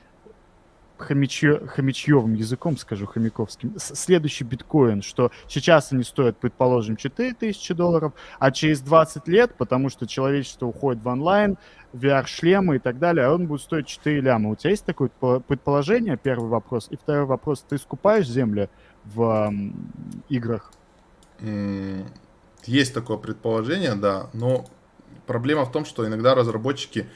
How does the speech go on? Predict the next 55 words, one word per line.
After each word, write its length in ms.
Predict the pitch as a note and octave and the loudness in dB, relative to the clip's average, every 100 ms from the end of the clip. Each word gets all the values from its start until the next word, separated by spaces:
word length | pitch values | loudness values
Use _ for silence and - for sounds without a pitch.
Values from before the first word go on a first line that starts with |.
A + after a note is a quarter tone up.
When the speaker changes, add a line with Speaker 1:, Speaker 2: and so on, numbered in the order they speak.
| - - - | -20 -20 -14
Speaker 2:
если 140 | A#2 | -2
они 120 | B2+ | 0
изначально, 520 | B2+ B2+ D3+ C#3 A#2+ A2+ | 2 0 2 2 0 -4
э, 320 | - A#2+ A2 G#2+ | -8 -6 -6 -4
говорят, 400 | A2 A#2 G#3+ - | 0 4 4 2
сколько 240 | C3+ B2 | -6 -2
у 40 | |
них 140 | A2 G#2 | -4 -2
будет 180 | G#2+ G2+ | -4 -4
земель, 320 | G#2+ G#2+ G2 | -4 -4 -4
и 40 | A2 | -2
не, 140 | A2+ | 0
и 220 | A2 A#2 A#2+ | -2 0 2
не, 120 | B2 B2 | 2 0
и 60 | D3 | 0
не 120 | D#3 | 0
клеткой 400 | D#3+ D#3 B2 C#3+ | 4 4 6 2
больше, 380 | C#3 C#3 A#2+ A2 | 6 4 4 2
да, 200 | A#2+ D#3 - - - - | 2 2 -6 -20 -20 -14
э, 40 | - | -2
Speaker 1:
Мгм. 320 | A2 G#2+ C3 | 2 2 2
Speaker 2:
то 80 | C#3+ | -2
кого 200 | A#2+ E3 | 2 4
еще 200 | F#3+ F#3 | 4 4
можно 300 | F#3 D#3 A#2+ | 4 4 4
поверить? 480 | G2 A2 A2 G2 F2+ - - - _ | 2 2 4 2 -2 -12 -20 -20 _
Но 80 | A2+ | -6
когда 220 | A2+ B2 | 2 4
они 120 | D3 C3+ | 4 6
говорят, 440 | B2+ B2+ C#3+ C#3 | 10 10 10 4
что, 360 | - A2+ G#2+ G#2+ | -4 -2 -2 -2
ну, 300 | A#2+ G#3+ D#3+ | -2 -2 0
мы 140 | A#2+ | 0
там, 160 | A2+ G2 | -2 -4
может 240 | G2+ G2 | -4 -6
быть, 120 | F#2+ - | -12 -12
еще 160 | - | -12
второй 420 | G2 - G#2+ E3 | -8 -6 4 4
мир 220 | F3+ D#3+ C3 | 6 4 4
откроем, 440 | A#2+ - A2 F#2+ | 2 -4 -6 -6
третий, 460 | - A#2+ D#3+ E3 G#2 | -4 0 0 0 -2
да, 140 | A2+ | -2
там 180 | A#2 F#2+ | -2 -4
расширимся, 840 | G2 - - E3+ E3+ C#3 B2 A#2+ | -4 -4 0 2 2 -2 -2 -2
и 120 | - | -2
все 160 | - G#2+ | -8 -10
что-то 200 | - G2 | -8 -10
премиум, 500 | - C3 C#3 A2+ A2 | 0 2 4 2 -2
премиум, 400 | A2+ A#2 G#2+ G#2 | -2 -2 -2 -4
премиум, 500 | G2 D3 G#3 D3+ A#2+ | -2 0 2 0 0
и 40 | A2+ | -2
все 160 | - | -6
продаем, 440 | A#2+ A#2 A2+ A#2 A2+ | -4 -4 -2 -2 0
продаем, 400 | A2+ A2 A2+ G2+ | -2 -2 -2 -2
продаем. 540 | G2+ G2+ G#2+ E3+ G3+ | -6 -4 0 0 -2